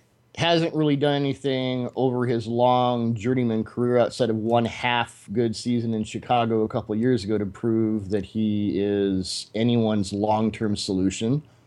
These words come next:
But, you know, I, I think the Browns, part of the reason the Browns are, unfortunately, the Browns, they keep going back to the quarterback. Well, they, they got Brandon Weeden, which is a horrible first-round pick. They got Johnny Manziel, very questionable first-round pick.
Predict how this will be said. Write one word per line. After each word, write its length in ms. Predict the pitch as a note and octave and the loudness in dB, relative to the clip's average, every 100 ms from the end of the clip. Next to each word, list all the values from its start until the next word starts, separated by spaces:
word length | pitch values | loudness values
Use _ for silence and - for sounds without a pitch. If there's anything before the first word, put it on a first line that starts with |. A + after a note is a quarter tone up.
| _ _ _ - - | _ _ _ -20 -14
But, 760 | F2+ - A#2+ A#2 A2+ A2 - | -2 4 6 6 6 4 0
you 60 | A2+ | -2
know, 120 | A#2+ | 2
I, 120 | B2 - | 2 2
I 80 | D#3+ | 2
think 340 | G3+ F#3+ - - - _ _ _ _ _ | 2 2 -4 -20 -20 _ _ _ _ _
the 140 | D#3+ D3 | -2 2
Browns, 720 | D#3 F3+ F#3+ F#3 F#3 E3 - - | 4 6 6 6 2 -2 -6 -12
part 240 | - G#3+ | 2 4
of 80 | B3 | 6
the 80 | G3+ | 4
reason 320 | F#3 F3+ D3+ | 2 0 0
the 80 | C#3+ | -2
Browns 800 | B2+ D3 D3 C#3+ C3+ A#2+ - - - | 0 2 2 2 0 -2 -6 -12 -2
are, 540 | A#2+ B2 A#2+ A#2+ A#2 - | 2 4 4 2 0 -2
unfortunately, 600 | A#2 A2 A#2+ A#2 - G#2+ | -6 -4 -4 -4 -4 -4
the 100 | G2 | -2
Browns, 600 | G2 D3+ E3+ B2+ B2+ G2 | 2 4 4 2 0 -2
they 120 | A#2+ | -6
keep 220 | - C#3 | -4 -4
going 220 | B2+ B2 | -2 0
back 160 | B2 A#2+ | 2 0
to 80 | G2+ | -2
the 80 | A2 | -6
quarterback. 580 | B2+ B2+ A#2 A#2+ A#2 | -2 0 2 0 0
Well, 300 | A2+ A#2 A#2 | 0 2 4
they, 160 | A2+ A2 | 4 2
they 240 | G2+ A2+ | 2 -2
got 200 | A2 A2+ | 0 0
Brandon 320 | F#2 A#2 A2 G#2+ | 0 0 0 2
Weeden, 320 | B2 A#2+ A#2 | 2 2 2
which 140 | G#2+ | 0
is 140 | A2+ F#2 | -2 -4
a 40 | |
horrible 600 | - - F3 F3 C#3 A2+ | -8 -2 4 6 6 2
first-round 600 | - A2 G#2 - F2+ D#2+ | -2 -6 -6 -6 -6 -6
pick. 300 | - D2+ - _ _ _ _ _ _ | -8 -8 -10 _ _ _ _ _ _
They 80 | A#2+ | 0
got 240 | B2 A2+ | 4 4
Johnny 240 | A#2+ B2+ B2+ | 2 2 2
Manziel, 760 | B2 A#2 A2 A#2 A2+ A2 A#2 - | 0 0 0 2 2 4 2 0
very 180 | A2+ G#2+ | -2 -2
questionable 640 | - C#3+ C3+ - A#2 A2 | 2 2 2 0 -2 -2
first-round 580 | - A2 - G#2+ G2+ G2 | -2 -2 -2 -2 -2 -2
pick. 380 | G#2+ G#2 - | -2 -2 -6